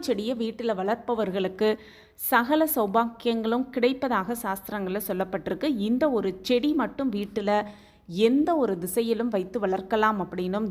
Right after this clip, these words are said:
தோஷமில்லாத மருதாணி செடி ரொம்பவே மகத்துவம் வாய்ந்தது அப்படின்னு தான் சொல்லப்பட்டிருக்கு. இவ்வளவு சிறப்பு மிகுந்த இந்த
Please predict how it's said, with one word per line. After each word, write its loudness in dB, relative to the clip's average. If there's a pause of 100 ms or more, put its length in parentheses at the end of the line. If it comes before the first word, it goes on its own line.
(100)
தோஷமில்லாத 2
மருதாணி 0
செடி -4 (220)
ரொம்பவே 2 (640)
மகத்துவம் 2
வாய்ந்தது 2
அப்படின்னு -4
தான் -6
சொல்லப்பட்டிருக்கு. -4 (560)
இவ்வளவு 2
சிறப்பு 0
மிகுந்த -2
இந்த -2